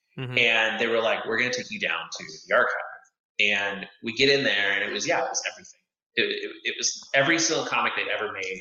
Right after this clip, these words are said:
Speaker 2: this room. And it was all on shelves. And so you could, like,
Speaker 1: Yeah.
Speaker 2: pull these things down.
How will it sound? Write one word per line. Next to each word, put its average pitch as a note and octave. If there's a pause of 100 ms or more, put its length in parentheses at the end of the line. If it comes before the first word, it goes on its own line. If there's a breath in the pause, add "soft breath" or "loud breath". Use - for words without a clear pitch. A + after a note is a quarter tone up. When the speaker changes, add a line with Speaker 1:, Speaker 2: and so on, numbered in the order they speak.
Speaker 2:
this -
room. F2 (920 loud breath)
And F#2+
it -
was A#2+
all B2+
on D3+
shelves. - (480)
And G2
so -
you F#2
could, F2+
like, F2+
Speaker 1:
Yeah. F#2+
Speaker 2:
pull A2+
these G2+
things G2
down. F2+